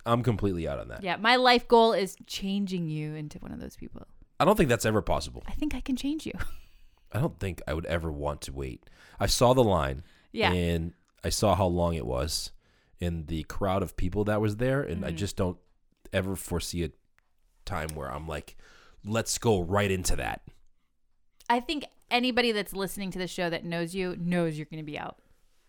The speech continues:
Speaker 2: just by the statement. Like, the initial state, "Bruce is out." <laughs>
Speaker 1: Totally.
Speaker 2: That's true, right?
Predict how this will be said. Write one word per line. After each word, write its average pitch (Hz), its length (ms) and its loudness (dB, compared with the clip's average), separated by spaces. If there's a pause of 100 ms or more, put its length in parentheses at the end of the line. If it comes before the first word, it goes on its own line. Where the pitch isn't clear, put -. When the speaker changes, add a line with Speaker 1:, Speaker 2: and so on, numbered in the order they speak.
(160)
Speaker 2:
just 214 200 -2
by 208 100 8
the 165 80 -4
statement. - 540 -6
Like, 170 140 -6
the 180 100 -2
initial 196 240 -2
state, 196 140 2
"Bruce 254 180 4
is 170 80 -6
out." 160 180 -6 (340)
<laughs> 330 280 6
Speaker 1:
Totally. 90 540 4
Speaker 2:
That's 277 260 4
true, 262 240 4
right? 233 360 0